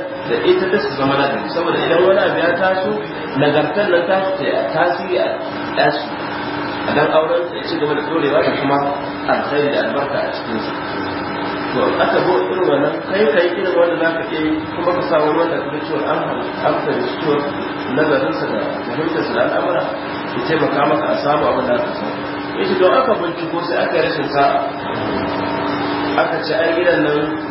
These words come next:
haƙura da shi shi ya fi. Duk abin da muka samu na saƙo, ba daɗi. Kuma za a yi abin da ne da iyayenta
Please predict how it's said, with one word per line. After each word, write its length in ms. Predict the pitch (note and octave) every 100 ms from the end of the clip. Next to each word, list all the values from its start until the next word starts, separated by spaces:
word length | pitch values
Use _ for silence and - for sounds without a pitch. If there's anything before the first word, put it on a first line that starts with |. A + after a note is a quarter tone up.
| - - - - - - - - - - - - -
haƙura 380 | C3 C3+ F3
da 120 | D#3+ B2+
shi 180 | C3+
shi 200 | C3+ C3
ya 100 | C3+ C3+
fi. 140 | C3+ - - - - A2+ - - - A2+ - - - - - D3 D3 C#3+ - -
Duk 180 | E3+ F3
abin 220 | E3 E3
da 80 | D#3+
muka 200 | F3 F3
samu 300 | D#3+ E3+ D#3+
na 140 | D3+
saƙo, 360 | - C3+ A#2+ F#3 F#3+ F#3+ - D3 - -
ba 160 | - D#3
daɗi. 340 | C#3+ D3 - - - - - - - - - - - - -
Kuma 220 | - D3 D#3
za 120 | E3+
a 120 | F3+
yi 60 | -
abin 200 | C#3 -
da 80 | D#3
ne 120 | E3
da 100 | D3+
iyayenta 520 | D3 D3+ B2+ C#3+ -